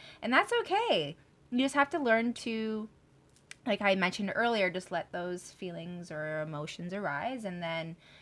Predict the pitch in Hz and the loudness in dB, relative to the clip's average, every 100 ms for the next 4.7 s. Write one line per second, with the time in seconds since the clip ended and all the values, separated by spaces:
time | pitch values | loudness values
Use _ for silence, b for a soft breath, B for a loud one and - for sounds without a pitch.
0 | b b b _ _ - 226 240 302 277 | b b b _ _ -6 0 2 2 2
1 | 240 269 277 196 165 147 - 180 208 202 | 2 2 2 0 0 -6 -6 -4 -4 -4
2 | - 220 - _ 233 233 - 240 262 330 | -6 -8 -8 _ -6 -4 0 2 4 0
3 | - 381 349 220 165 165 170 175 175 b | 4 6 6 8 8 10 8 6 2 b
4 | b b - 202 190 185 | b b -6 -2 0 0